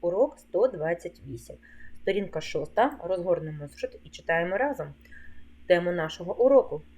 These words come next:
"Мандрую Україною. Географічне положення Івано-Франківської області". Отже, сьогодні на уроці ми з вами будемо дізнаватися місце розташування Івано-Франківської області, е, області сусідки, е,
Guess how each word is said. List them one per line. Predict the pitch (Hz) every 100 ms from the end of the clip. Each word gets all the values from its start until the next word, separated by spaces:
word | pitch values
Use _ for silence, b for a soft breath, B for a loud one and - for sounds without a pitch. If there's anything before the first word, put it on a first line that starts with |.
| -
"Мандрую | 226 214 196 185 165
Україною. | 233 - 165 160 156 185 254 330 B B B -
Географічне | 170 208 202 214 208 208 - 156
положення | 143 143 170 220 285 330 330 -
Івано-Франківської | 185 180 160 156 147 147 - 247 - 220
області". | 185 175 147 139 - - - B B B -
Отже, | 190 175 175
сьогодні | 208 180 170 160
на | 156 147
уроці | 160 269 - 320 -
ми | 180
з | 180
вами | 175
будемо | 151 151 151
дізнаватися | 170 156 143 143 - 233 - 370 - B B B B B - -
місце | 175 240 233 170
розташування | 165 156 - 156 147 139 160 269 294
Івано-Франківської | 202 190 165 160 180 175 180 - - 160 156
області, | 170 147 185 196 262 311 B B B B B 165
е, | 170
області | - 302 196 185 170 147
сусідки, | - 359 - - 156 - 240 285 -
е, | 240 254